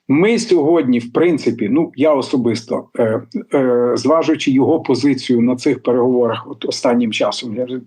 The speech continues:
я вже не хочу згадувати про Стамбул, от, я хочу говорити про те, що є станом на сьогодні, і я,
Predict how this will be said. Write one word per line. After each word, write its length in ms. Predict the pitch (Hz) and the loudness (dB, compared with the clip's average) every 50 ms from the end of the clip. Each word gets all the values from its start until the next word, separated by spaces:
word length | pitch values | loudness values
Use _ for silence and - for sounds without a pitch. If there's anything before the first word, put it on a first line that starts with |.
| _ _ - - - - - - | _ _ -14 -12 -10 -8 -4 -2
я 80 | 135 135 | 0 2
вже 100 | 135 139 | 2 2
не 60 | 139 | 2
хочу 260 | 139 147 139 - 131 | 2 0 0 0 2
згадувати 380 | 113 127 120 113 113 110 - 107 | 2 2 2 2 2 0 0 0
про 140 | - 117 113 | 0 0 -2
Стамбул, 500 | - - - 120 120 156 185 196 190 - - - - - - - - - | 0 0 0 0 2 2 2 0 -2 -6 -14 -20 -20 -20 -20 -12 -4 0
от, 300 | 220 214 202 - - - | 0 2 2 0 -2 -2
я 100 | - 135 | -2 -2
хочу 280 | 135 - 147 131 - 127 | 0 0 0 0 2 2
говорити 260 | 135 139 135 135 123 | 2 2 2 0 0
про 120 | 120 131 120 | -2 -2 0
те, 140 | 123 120 | 0 0
що 160 | 113 - 135 120 | 0 2 2 2
є 100 | 117 113 | 2 0
станом 340 | 117 - 123 117 120 117 | 0 0 0 0 2 2
на 100 | 117 117 | 0 0
сьогодні, 540 | 107 - 131 113 135 175 190 190 147 123 - - - - - - - - _ _ - | 0 0 2 2 2 2 2 2 0 -2 -2 -6 -14 -20 -20 -20 -20 -20 _ _ -4
і 200 | - 139 127 127 | -2 0 0 0
я, 480 | 123 156 165 165 160 151 139 127 - | 2 2 2 2 2 0 -2 -4 -8